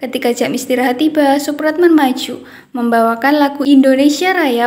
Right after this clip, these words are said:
versi instrumental. Mereka terharu mendengar gesekan biolanya. Itulah kali pertama lagu Indonesia Raya berkumandang.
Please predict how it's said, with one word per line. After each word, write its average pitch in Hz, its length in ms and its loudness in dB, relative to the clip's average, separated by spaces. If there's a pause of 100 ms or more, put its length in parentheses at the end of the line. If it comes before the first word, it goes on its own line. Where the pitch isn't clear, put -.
versi 294 480 -6
instrumental. 233 1040 -4 (480)
Mereka 311 320 -2
terharu 339 480 0
mendengar 294 480 4
gesekan 277 560 0
biolanya. 226 720 -4 (320)
Itulah 247 560 -4
kali 294 240 2
pertama 302 640 0
lagu 294 240 2
Indonesia 302 560 0
Raya 311 320 0
berkumandang. 233 880 -4